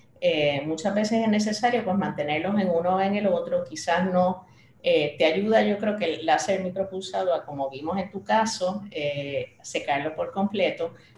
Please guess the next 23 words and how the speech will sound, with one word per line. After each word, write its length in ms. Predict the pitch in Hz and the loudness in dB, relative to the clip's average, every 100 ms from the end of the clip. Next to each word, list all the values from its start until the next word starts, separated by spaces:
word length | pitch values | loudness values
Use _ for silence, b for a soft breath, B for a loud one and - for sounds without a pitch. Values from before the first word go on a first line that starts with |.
| - | 2
pero 180 | 180 | 6
luego 240 | 175 180 226 | 6 6 6
de 100 | 247 | 6
mantenimiento 720 | 247 247 233 226 247 269 254 | 4 4 6 8 6 6 2
también 300 | 190 160 214 | 0 0 0
se 200 | - 180 | 0 -2
puede 320 | - 170 190 | 0 2 2
volver 360 | 190 170 151 156 | 2 0 0 2
a 80 | 185 | 2
dar. 260 | 180 175 131 - | 2 0 -2 -8
Usualmente 760 | 160 151 156 175 175 180 160 | -8 -6 -4 -6 -2 -2 -2
se 180 | - 165 | -4 -4
debe 180 | 147 151 | -2 0
de 80 | 165 | 0
esperar 400 | - 160 165 165 | 0 2 2 0
como 220 | 151 135 | -6 -4
cuatro 280 | 139 - 160 | -2 -2 -4
meses 440 | 156 165 - 139 | -6 -6 -6 -10
antes 320 | 123 - 143 | -10 -8 -10
de 200 | 131 139 143 | -6 -8 -4
reaplicarlo 640 | 135 147 143 135 135 147 | -6 -6 -8 -4 -2 0
de 120 | 170 | 0
nuevo, 440 | 180 147 131 135 | 0 -2 0 -2